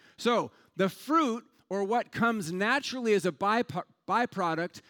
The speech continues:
of being led and filled by the Spirit,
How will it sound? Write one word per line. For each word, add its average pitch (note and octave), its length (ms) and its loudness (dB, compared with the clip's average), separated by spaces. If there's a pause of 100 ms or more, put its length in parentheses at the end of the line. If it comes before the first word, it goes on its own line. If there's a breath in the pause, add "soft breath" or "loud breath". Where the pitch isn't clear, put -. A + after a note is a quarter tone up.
of E3 180 -6
being F3+ 380 0
led A3 320 4
and F#3 220 -2
filled A3 460 -2
by F#3 200 0
the D#3 100 -4
Spirit, G3+ 680 0